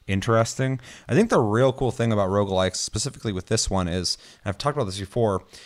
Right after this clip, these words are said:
when you play a game where you're leveling up, like, "Oh, I'm level one," and then you keep playing, you hit level two, and then you get to pick a perk, you got a skill point or whatever, and then, like, you know, you're at level twenty, you've gotten twenty skill points, and you're making this build. They have somehow, um,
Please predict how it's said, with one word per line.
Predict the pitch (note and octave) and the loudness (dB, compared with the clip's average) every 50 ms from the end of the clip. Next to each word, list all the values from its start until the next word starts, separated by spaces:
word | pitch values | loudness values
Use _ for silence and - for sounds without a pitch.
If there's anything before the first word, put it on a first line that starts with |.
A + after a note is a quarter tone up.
| - - - - - - - _ _ - | -20 -20 -20 -20 -20 -20 -20 _ _ -4
when | B2 C#3+ | 0 0
you | F#3 F#3+ | 0 2
play | G#3 A3 G3+ E3 | 0 0 0 0
a | |
game | A2+ G#2+ A2 A2 A#2 A#2+ | 0 2 2 2 2 2
where | B2 A2+ | 2 2
you're | G#2+ G#2 | 2 2
leveling | G#2 G#2 G2+ G#2+ G#2 G2 G2 | 2 2 2 2 0 0 0
up, | G2 G2 G2+ - - | 0 0 -2 -2 -2
like, | G2 F#2+ F#2+ F2+ | -2 -2 0 2
"Oh, | G#2+ G#2+ | 2 2
I'm | G2+ G2 G2 | 2 2 2
level | G2+ G2 F#2+ F#2 | 0 0 0 0
one," | F#2+ G2 F#2+ F#2+ F#2 F#2 F#2 | 0 0 0 0 -2 -2 -2
and | F#2+ | -2
then | F#2+ F#2+ | -2 -4
you | F#2 F2+ | -4 -6
keep | - - G2+ F#2+ - | -6 -8 -10 -8 -6
playing, | - F#2+ F#2+ F#2+ F#2+ F#2+ | -4 -4 -2 -2 -2 -2
you | F#2 | -2
hit | G2 G2+ F2 | -4 -4 -2
level | F#2 G2 F2+ F2+ | -4 -4 -4 -6
two, | - - - G2 F#2+ F#2 | -8 -6 -4 -2 -2 -2
and | F#2 F#2 | -2 -2
then | F#2 F2+ | -4 -4
you | F#2 | -6
get | F2+ | -8
to | - | -6
pick | - F#2+ - | -6 -8 -8
a | - | -8
perk, | - - - F#2+ F#2 F2+ - - | -8 -4 -4 -2 -2 -4 -6 -10
you | F2+ | -8
got | F#2 F2+ | -8 -6
a | E2+ | -4
skill | - - - F#2+ F2 | -6 -6 -4 -6 -6
point | - - F#2 F2+ | -4 -4 -4 -4
or | F2+ | -4
whatever, | F2+ F2 E2+ - E2+ E2+ E2+ D#2+ | -4 -4 -4 -6 -6 -6 -6 -6
and | F2+ F#2+ F#2 | -6 -6 -6
then, | F2+ F2+ | -6 -6
like, | F2 F2 F2 F2 - | -6 -8 -8 -8 -8
you | G2 | -8
know, | F2+ E2+ | -6 -6
you're | F2 F2+ F2 | -6 -8 -8
at | E2+ | -8
level | F2 F#2 F2 - | -8 -8 -10 -10
twenty, | - - - F#2+ F2+ F2 E2+ | -10 -8 -6 -6 -6 -6 -6
you've | E2 E2+ E2+ - | -8 -10 -10 -10
gotten | - F#2 F2 F2+ F2 | -10 -8 -8 -8 -8
twenty | - - - G2 F#2+ F2+ | -8 -6 -4 -4 -4 -4
skill | - - - F2+ E2 | -4 -4 -6 -8 -6
points, | - - F2 F2 F2 - - | -6 -6 -6 -6 -8 -10 -10
and | F2 E2+ E2 D#2+ | -10 -10 -8 -8
you're | F2 F2+ | -8 -6
making | F2+ F#2+ G2 - G2+ F#2+ | -6 -6 -4 -4 -4 -6
this | F2+ F2 | -6 -8
build. | - - G2 G2 F#2+ F2+ F2+ F2+ - - - - - - - | -6 -4 -2 -2 -2 -2 -4 -6 -12 -20 -20 -20 -14 -6 -2
They | D3+ | -2
have | F#3 F3+ | 0 0
somehow, | - - - D#3+ D#3+ D#3 D3+ D3 C3 A2 G#2 G2+ G2+ F2+ - _ - | 0 0 0 0 0 2 2 2 2 2 0 0 -2 -6 -10 _ -6
um, | A2 G#2+ G2+ G2+ G2 F#2+ F2+ F2 F2 F2+ | -2 -2 0 0 -2 -4 -6 -8 -10 -12